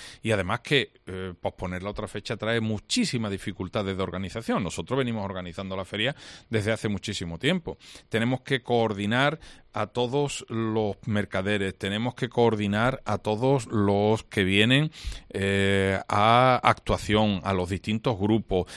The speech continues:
tenemos que coordinar a los, em, personas que vienen de los pueblos hermanos, etcétera.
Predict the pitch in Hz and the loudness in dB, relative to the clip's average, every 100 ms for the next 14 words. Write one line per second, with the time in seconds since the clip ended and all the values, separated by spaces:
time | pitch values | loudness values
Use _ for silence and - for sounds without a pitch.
0 | - - 98 123 135 123 120 110 127 151 | -10 -2 0 2 4 4 4 4 4 2
1 | 120 113 110 107 - - 104 101 98 98 | 2 4 4 2 -4 -6 -4 -2 -2 -2
2 | 95 95 90 107 - 110 110 120 117 104 | -2 -4 -4 -6 -4 -2 -2 -2 -2 0
3 | 107 120 123 117 127 135 117 - 101 123 | 0 0 0 2 2 2 0 -2 -2 2
4 | 127 98 98 117 113 101 - 104 98 | 2 4 4 4 4 2 0 -2 -2